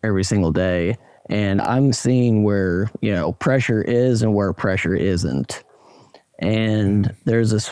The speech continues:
one place that usually there's, like, two or three guys, like, always hunting this. And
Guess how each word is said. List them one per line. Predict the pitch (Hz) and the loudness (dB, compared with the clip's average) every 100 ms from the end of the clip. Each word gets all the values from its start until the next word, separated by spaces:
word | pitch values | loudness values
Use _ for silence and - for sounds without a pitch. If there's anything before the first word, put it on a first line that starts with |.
| - | -4
one | 98 135 143 - | 0 2 2 0
place | - 139 113 107 - | 0 0 2 0 -2
that | 110 101 | -2 0
usually | 98 110 147 139 131 104 95 92 107 _ _ _ | 0 2 4 4 2 2 0 0 -4 _ _ _
there's, | 131 117 107 | 0 0 0
like, | 110 98 - - | 0 0 -4 -6
two | - 139 | 0 2
or | 120 | 2
three | 107 110 107 | 0 0 2
guys, | 101 101 95 90 87 | 0 0 0 0 0
like, | 85 - | -2 -2
always | 107 104 101 | 0 0 0
hunting | 113 107 101 95 | 0 2 2 0
this. | 67 78 98 - - _ _ _ _ _ _ _ | 0 -4 -6 -10 -18 _ _ _ _ _ _ _
And | 107 113 113 107 104 | -2 0 2 2 0